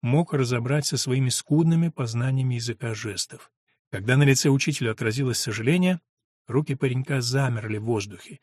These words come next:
Видимо, до него дошло, что учитель не понимает его. Промелькнувшее на мгновение в глазах ребёнка искорка надежды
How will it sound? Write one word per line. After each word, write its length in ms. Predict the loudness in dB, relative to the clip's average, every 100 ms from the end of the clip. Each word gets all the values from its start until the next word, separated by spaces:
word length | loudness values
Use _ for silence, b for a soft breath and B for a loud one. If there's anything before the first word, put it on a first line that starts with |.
| -8
Видимо, 320 | -4 -2 0
до 100 | 2
него 240 | 2 2
дошло, 460 | 0 0 0 0 0
что 260 | -2 -4 -4
учитель 460 | -4 -4 -4 0
не 180 | 2 2
понимает 640 | 0 0 2 0 -4 -12
его. 260 | -18 -18 -20 _ _ _ _ _ _ _ _
Промелькнувшее 680 | -4 0 2 2 2 2
на 100 | 2
мгновение 420 | 2 2 2 2 0
в 60 |
глазах 360 | 0 0 0 -2
ребёнка 360 | 0 0 -2
искорка 560 | -2 0 0 -2 -8 -4
надежды 560 | -2 0 -2 -2 -6